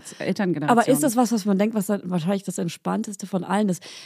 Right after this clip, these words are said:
Speaker 2: Ich versuche
Speaker 1: Hä,
Speaker 2: da
Speaker 1: aber
Speaker 2: grad
Speaker 1: welches Baby
Speaker 2: reinzudenken.
Speaker 1: schläft denn jemals auf der ganzen Welt durch? Also so,
Speaker 2: Doch.
Speaker 1: ich rede jetzt so von acht Stunden oder so.
Speaker 2: Doch. Jetzt, jetzt kriegst
Speaker 1: Jetzt
Speaker 2: du
Speaker 1: nicht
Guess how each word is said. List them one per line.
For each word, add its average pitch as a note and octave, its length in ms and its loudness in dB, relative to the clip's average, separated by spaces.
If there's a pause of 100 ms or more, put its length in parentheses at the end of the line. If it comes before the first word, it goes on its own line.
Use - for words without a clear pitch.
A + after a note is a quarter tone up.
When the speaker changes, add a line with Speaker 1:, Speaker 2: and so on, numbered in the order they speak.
Speaker 2:
Ich - 100 -4
versuche G#3+ 220 2
Speaker 1:
Hä, D4 60 6
Speaker 2:
da A#3+ 80 8
Speaker 1:
aber A#3+ 60 6
Speaker 2:
grad G3+ 120 6
Speaker 1:
welches A3+ 220 8
Baby B3 160 8
Speaker 2:
reinzudenken. G3+ 200 6
Speaker 1:
schläft G#3 320 2
denn F#3+ 140 4
jemals F#3+ 800 2
auf - 100 -4
der G#3+ 120 0
ganzen C#4+ 420 6
Welt E3+ 380 2 (180)
durch? F#3 400 2 (680)
Also A3 180 4
so, G#3+ 100 4
Speaker 2:
Doch. B3 160 10
Speaker 1:
ich A3+ 60 8
rede A#3 100 6
jetzt A#3 120 4
so A#3 60 6
von G3+ 160 4
acht - 180 0
Stunden A#3+ 340 6
oder E3 220 4
so. F#3+ 80 4
Speaker 2:
Doch. F#3+ 340 6 (300)
Jetzt, B3 280 4
jetzt C#4 260 6
kriegst F4+ 80 6
Speaker 1:
Jetzt - 140 6
Speaker 2:
du D4 40 8
Speaker 1:
nicht - 80 10